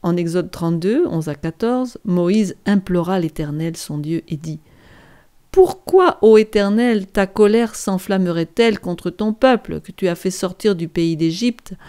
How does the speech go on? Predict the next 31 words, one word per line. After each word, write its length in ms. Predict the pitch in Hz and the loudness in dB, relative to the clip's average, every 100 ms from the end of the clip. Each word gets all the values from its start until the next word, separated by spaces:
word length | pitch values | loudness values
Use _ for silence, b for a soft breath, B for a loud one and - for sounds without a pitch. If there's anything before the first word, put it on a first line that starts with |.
| B B | B B
par 160 | 180 175 | -6 -4
une 160 | 175 | -4
grande 320 | 160 180 180 - | -2 0 -2 -2
puissance 600 | 208 190 240 240 220 170 | -2 0 0 0 0 -2
et 40 | |
par 180 | 165 156 | -4 -2
une 160 | 160 | -2
main 180 | 156 160 | -2 -4
forte ? » 460 | 165 226 208 - - _ b b b b b - | -2 -4 -4 -12 -20 _ b b b b b -20
Et 100 | - | -6
l'Éternel 640 | 202 208 214 180 147 147 175 | -4 -2 -2 -2 -4 -6 -8
se 140 | - | -8
repentit 540 | 160 170 175 175 - 180 | -6 -6 -6 -8 -6 -6
du 120 | 196 | -4
mal 300 | 160 143 156 | -4 -6 -8
qu'il 200 | - 151 | -8 -6
avait 140 | 147 | -6
déclaré 460 | 143 151 160 156 165 | -6 -8 -6 -6 -6
vouloir 320 | 165 170 165 | -4 -6 -8
faire 260 | - 139 147 | -10 -8 -8
à 80 | |
son 200 | - - | -12 -14
peuple. 440 | 156 147 135 - - _ _ _ b b b b b b b | -12 -12 -12 -16 -20 _ _ _ b b b b b b b
Ces 220 | - 202 | -2 -2
trois 640 | 196 - - 262 262 180 - - | -2 -6 0 2 2 0 -6 -4
réponses 600 | 180 185 214 220 196 160 | -2 0 0 -2 -2 -6
aux 60 | |
prières, 500 | - 196 208 240 208 | -6 -4 0 0 0
ces 160 | - 170 | -6 -12
trois 280 | - 214 214 | -4 -2 -2
flèches, 580 | - 247 254 - - | 0 2 2 0 -10